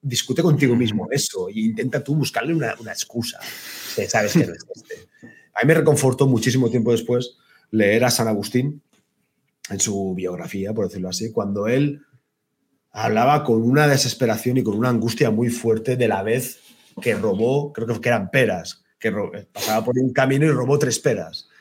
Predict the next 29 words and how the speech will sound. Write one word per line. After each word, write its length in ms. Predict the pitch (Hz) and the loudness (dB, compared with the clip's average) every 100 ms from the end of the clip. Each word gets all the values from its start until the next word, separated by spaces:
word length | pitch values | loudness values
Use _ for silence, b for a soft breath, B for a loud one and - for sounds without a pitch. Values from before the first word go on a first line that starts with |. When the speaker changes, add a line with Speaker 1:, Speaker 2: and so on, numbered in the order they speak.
| B B | B B
Speaker 1:
Y 100 | 120 | 0
él 140 | 127 | 2
dice, 320 | 139 135 123 | 2 2 2
"Las 240 | 123 120 101 | 2 0 -2
robé, 500 | 113 156 143 147 - b b _ | 2 6 6 2 -6 b b _
pero 240 | 131 120 | -2 0
no 100 | 120 147 | 4 4
tenía 380 | 165 160 131 | 6 6 6
hambre. 520 | 156 180 117 - - - _ _ | 6 4 2 -2 -10 -16 _ _
No 160 | 107 135 | 0 4
las 260 | 170 143 | 4 4
robé 360 | 107 107 139 180 | 0 0 2 2
para 240 | 120 110 | 2 -2
comerlas. 760 | 110 104 104 85 73 _ - - _ - | -4 -6 -10 -16 -20 _ -20 -20 _ -8
Las 220 | 120 117 | -6 -4
robé 240 | 110 117 | -2 -2
por 160 | - 151 | 0 0
el 220 | 113 110 - | 0 -4 -4
puro 280 | 135 135 | -2 0
hecho 220 | 131 131 151 | -2 -2 -2
de 60 | |
robar, 640 | 117 95 90 95 135 98 - - | -4 -6 -10 -6 -6 -8 -12 -18
de 100 | 104 | -18
coger 300 | - 123 117 | -14 -10 -6
algo 180 | 135 | -6
que 140 | - 92 | -8 -10
no 180 | 101 120 | -8 -8
era 140 | 104 | -8
mío". 300 | 87 110 107 | -12 -12 -14